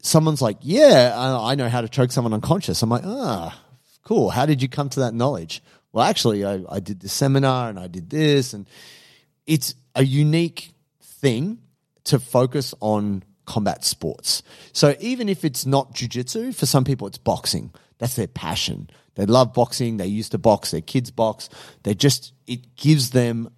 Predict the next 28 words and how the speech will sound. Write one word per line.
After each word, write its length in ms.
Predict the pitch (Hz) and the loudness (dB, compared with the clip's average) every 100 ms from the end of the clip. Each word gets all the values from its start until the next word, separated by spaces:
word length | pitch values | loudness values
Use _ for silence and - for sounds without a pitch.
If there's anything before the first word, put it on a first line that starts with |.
| _ _ - | _ _ 2
focus 440 | 123 127 135 123 | 2 2 -4 -6
in 100 | 107 | -8
their 160 | 101 95 | -8 -8
mind 460 | 92 95 101 95 | -6 -4 -2 -2
as 140 | 90 - | -4 -2
to 260 | 95 87 - _ _ _ | -2 -2 -8 _ _ _
how 220 | 127 120 | -2 0
they 160 | 113 | -2
define 500 | 104 101 - 95 95 | -6 -10 -4 -2 0
themselves. 600 | 92 92 - 78 - - - - _ - | 0 0 -2 -4 -6 -10 -12 -18 _ -6
If 120 | 120 | -2
you 80 | 196 | 2
define 400 | 208 - 139 139 | 2 4 4 4
yourself 380 | 127 123 117 - | 0 -2 -6 -8
as 240 | - 104 101 | -4 -4 -2
your 140 | 82 | -6
job, 580 | 78 - 98 120 208 - _ _ _ _ | -8 -4 -2 -2 -6 -10 _ _ _ _
then 500 | 117 120 117 117 101 _ _ _ | -4 -2 -2 -6 -10 _ _ _
it's 200 | 127 127 | -8 -2
never 240 | 151 113 104 | -2 -2 -4
ending. 380 | 98 80 69 76 | -6 -10 -12 -6
The 80 | |
need 260 | 107 135 127 | -2 0 -2
for 120 | 123 | -4
money 280 | 110 107 101 | 0 2 2
is 140 | 90 | 0
never 260 | 92 90 80 | -4 -6 -6
ending. 420 | 73 73 69 73 | -8 -10 -12 -14